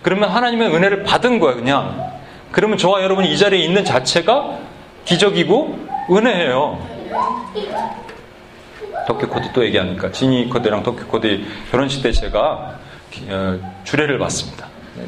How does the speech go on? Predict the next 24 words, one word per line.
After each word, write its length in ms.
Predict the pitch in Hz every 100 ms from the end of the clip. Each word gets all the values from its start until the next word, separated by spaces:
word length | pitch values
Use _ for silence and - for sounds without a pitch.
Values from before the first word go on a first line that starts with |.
| -
총각이 460 | - 233 240 214 185
주례를 340 | - 170 165
받으니 380 | 156 127 - 117
얼마나 320 | 123 160 160 165
힘들었겠어요. 760 | 185 175 151 131 - - 107
마음이 280 | 123 135 135
막, 180 | 135 139
아, 680 | - - - 190 - - - - - - 214 226 233 - -
세 200 | - 185
번 160 | 196 185
안 120 | 139
한다 200 | 151 151
그랬는데 300 | 139 135 139
계속해서 520 | 139 147 - 131 127 120 - 349 339 311 277 214
삼고 460 | - 233 240 233
초려 340 | 233 226 190 190
끝에 240 | - 160
내가 300 | 135 131 123
이제 260 | 110 120 110 - - - - - -
우리 160 | 143
부모님도 800 | 143 147 143 135 120 120 113 113
연습하고 480 | 117 143 139 - 147
가라고, 400 | 131 117 101 104
음, 300 | 101 214 262